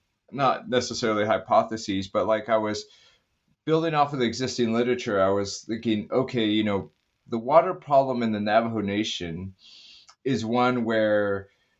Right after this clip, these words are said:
Peabody Coal uses or has used, um, millions of acre feet of water for the movement of the slurry of coal from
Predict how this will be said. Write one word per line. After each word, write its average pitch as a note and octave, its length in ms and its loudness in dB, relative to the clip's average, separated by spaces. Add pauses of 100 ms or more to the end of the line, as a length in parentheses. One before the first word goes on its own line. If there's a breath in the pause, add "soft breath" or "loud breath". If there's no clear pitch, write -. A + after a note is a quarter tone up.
(340 soft breath)
Peabody C3 440 2
Coal F#2+ 720 0
uses A2+ 1080 0
or G#2 140 -8
has A2 360 0
used, F#2+ 760 -4
um, F#2 600 -2 (680)
millions A#2 640 0
of G#2 80 -4
acre G#2 220 -2
feet G#2 180 -4
of F#2+ 80 -4
water F#2 640 0 (100)
for F#2+ 920 0 (460 soft breath)
the G#2+ 100 -4
movement A2+ 460 0 (100)
of F#2 120 -6
the G#2 60 0
slurry A#2 500 0
of G2 100 -8
coal G2 300 0
from F#2+ 440 -6